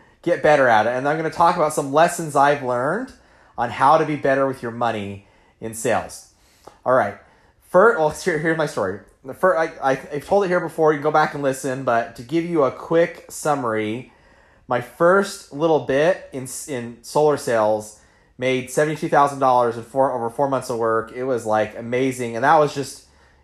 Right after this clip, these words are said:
in, in, and installs kept coming in after that. So, um, I had worked as a W two for most of the year.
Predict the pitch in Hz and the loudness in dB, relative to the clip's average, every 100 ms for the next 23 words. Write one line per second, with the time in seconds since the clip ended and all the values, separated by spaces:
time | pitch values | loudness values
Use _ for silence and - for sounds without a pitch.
0 | - 123 131 139 135 - 127 123 - 123 | -10 -10 -6 -6 -8 -8 -8 -8 -12 -14
1 | 123 131 160 160 143 139 127 135 120 113 | -6 -6 0 2 2 -2 -4 -6 -6 -4
2 | 104 104 95 87 - 139 131 - - _ | -4 -4 -8 -8 0 4 4 0 -18 _
3 | _ - 131 123 110 104 95 95 _ _ | _ -2 2 4 2 -2 -8 -16 _ _
4 | - 120 131 139 185 180 143 139 143 147 | -4 -2 0 0 0 -2 -4 -2 2 2
5 | 143 131 - 139 143 135 117 117 131 - | 0 -6 -4 -4 -4 -6 -2 0 0 -2
6 | 123 113 101 101 104 117 175 202 | -8 -8 -10 -8 -4 -2 -4 -6